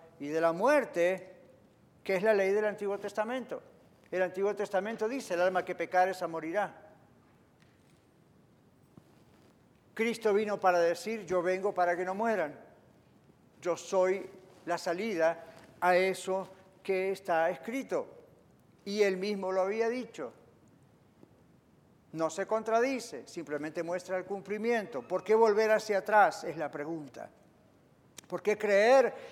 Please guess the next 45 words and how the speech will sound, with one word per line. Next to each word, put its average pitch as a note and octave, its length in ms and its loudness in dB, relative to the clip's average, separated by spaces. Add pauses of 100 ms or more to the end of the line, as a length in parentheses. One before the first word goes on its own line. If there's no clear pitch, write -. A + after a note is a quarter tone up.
(180)
que F3+ 100 0
agradamos F3 540 4
a E3+ 60 2
Dios F#3 240 4
volviendo F#3 520 0
hacia E3+ 200 -2
atrás G3 260 2
cuando F#3+ 240 -4
la D#3+ 80 0
Biblia F3+ 240 -2
dice, E3+ 260 -8
"No E3+ 180 -4
vaya F3 260 2
para D3+ 160 0
atrás D#3 500 -2 (580)
a D3+ 100 -2
lo D#3 100 -2
que D3+ 140 -6
ya D3+ 160 2
pasó"? D3 580 -4 (1080)
No G3 200 6
podemos A#3 400 6
regresar G#3 460 2
al G#3 80 4
antiguo G3+ 340 0
sistema G3 420 -4
religioso F#3+ 540 -4
bajo F#3+ 260 2
la E3+ 140 4
ley F#3+ 160 2
porque F#3+ 260 -6
fuimos G3 380 -8
liberados E3+ 560 4
de D#3+ 60 -6
esa D#3 200 -6
ley D3+ 200 -4
de D3 100 -6
la C3+ 120 -2
muerte. C#3 380 -6 (220)
Jesucristo G#3 640 -4
no G3+ 80 0
es A#3+ 200 0
un A#3 100 -6
sistema G#3+ 420 -2
religioso. F3+ 720 0